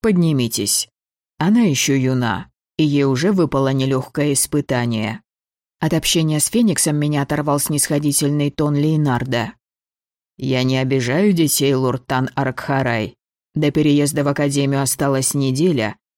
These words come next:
Уделите должное внимание её подготовке, особенно изучению иерархии в нашем мире. Леди непочтительна и груба, это стоит исправить». «Конечно, лорд Тандарак,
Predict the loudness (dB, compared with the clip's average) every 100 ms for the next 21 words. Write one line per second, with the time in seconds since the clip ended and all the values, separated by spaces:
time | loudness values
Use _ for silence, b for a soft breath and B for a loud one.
0 | _ -6 -2 0 2 2 0 2 0 0
1 | -2 -2 0 0 0 0 0 0 0 0
2 | -2 0 -2 0 -2 -2 -6 -6 -6 -10
3 | _ _ -4 -2 0 0 0 0 0 0
4 | 0 0 0 -2 0 0 0 -2 0 0
5 | 0 -2 -2 -2 0 0 0 -2 -6 -10
6 | _ _ _ _ 0 0 2 0 0 -2
7 | -2 -2 -2 0 0 0 0 0 0 0
8 | 0 -2 -4 _ _ -4 -2 -2 0 2
9 | 2 0 -2 -2 -2 -4 -4 -4 -6 -6
10 | _ _ _ _ _ _ _ _ -4 0
11 | 2 2 2 2 4 2 0 -2 0 0
12 | 0 -2 -4 -8